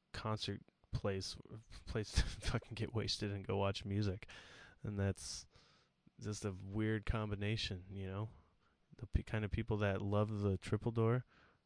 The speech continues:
are not the people that come there for, like, people don't go there to fucking, I wasn't gonna say the name, damn it.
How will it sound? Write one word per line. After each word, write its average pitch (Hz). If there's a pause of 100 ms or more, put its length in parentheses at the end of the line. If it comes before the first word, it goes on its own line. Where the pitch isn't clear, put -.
(260)
are 101
not 110
the 113
people 110
that 101
come 107
there 101
for, 101
like, 90 (200)
people 151
don't 120
go 110
there 95 (120)
to 98
fucking, 95 (960)
I 110
wasn't 92
gonna 87
say 98
the 92
name, 90
damn 104
it. -